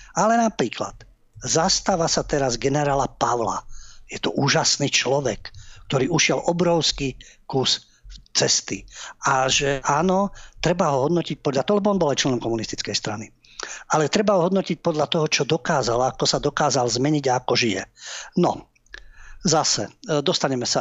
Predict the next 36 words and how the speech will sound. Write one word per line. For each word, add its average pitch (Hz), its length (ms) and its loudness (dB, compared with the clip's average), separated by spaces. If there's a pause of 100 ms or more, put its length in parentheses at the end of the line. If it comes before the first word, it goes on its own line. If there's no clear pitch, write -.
aj 123 80 0
k - 80 -10
tomuto 117 400 -2
generálovi 120 480 2
Pavlom-, 135 480 2 (240)
Pavlovi, 135 480 2 (800)
že 117 320 2 (140)
áno, 135 180 2
dokázal 139 320 4
sa 127 160 2
zmeniť, 156 320 2
len 156 140 4 (100)
včera 175 320 2
slúžil 135 320 2
červeným 147 560 2
a 120 80 -4
dnes 127 240 0
zase 117 240 0 (240)
slúži 123 400 2
nato. 113 400 0
No, 113 160 -6
tak - 320 -4 (240)
neviem, 156 240 4
či - 160 0
toto 143 220 2
je 120 100 0
dôkaz 123 320 0
morálky 131 560 0
a 110 240 0 (240)
intelektuálneho 127 880 2
presahu 135 480 2
a 120 80 2
morálneho 123 480 2
kreditu, 131 480 0 (560)
pretože, 117 400 2
e, 110 140 2